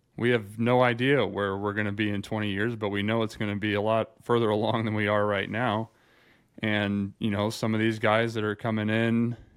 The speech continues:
at this scenario, it's like, we can, you know, we can build a career around whatever it is that you feel like you wanna do. And,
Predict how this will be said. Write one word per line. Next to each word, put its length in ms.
at 260
this 460
scenario, 640
it's 180
like, 200
we 220
can, 540
you 100
know, 260
we 200
can 220
build 420
a 80
career 480
around 340
whatever 460
it 80
is 220
that 180
you 100
feel 260
like 200
you 100
wanna 240
do. 320
And, 500